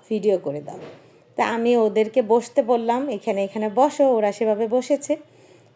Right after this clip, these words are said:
তো আমরা এখানে বেশ অনেকগুলো ছবি তুলেছি, ভিডিও করেছি। সব কিছু শেষে এখন আমরা আস্তে আস্তে ভেতরের দিকে ঢুকছি। ভেতরে ঢুকতে ঢুকতেই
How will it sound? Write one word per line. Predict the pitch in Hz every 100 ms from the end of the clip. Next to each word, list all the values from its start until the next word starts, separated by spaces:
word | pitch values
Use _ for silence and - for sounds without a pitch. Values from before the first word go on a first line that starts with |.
| -
তো | 320
আমরা | 269 247
এখানে | 214 220 233
বেশ | 208 277 285 262
অনেকগুলো | 208 196 185 208
ছবি | 190 226 185
তুলেছি, | 180 180 180 175 196 190
ভিডিও | 190 175 185
করেছি। | 185 185 180 - 277 - _ _ _ _ -
সব | - 269 -
কিছু | 262 254 285
শেষে | 269 277 262 403 571
এখন | 539 208 - 196
আমরা | 165 156 190
আস্তে | 427 311 - 202
আস্তে | 196 - 415 453
ভেতরের | 247 214 175 160
দিকে | 151 156 285 - - _ _ -
ঢুকছি। | 185 208 - - - _ _ _ _ _ 196
ভেতরে | 220 220 233 233
ঢুকতে | 277 277 349
ঢুকতেই | 330 330 - 277 330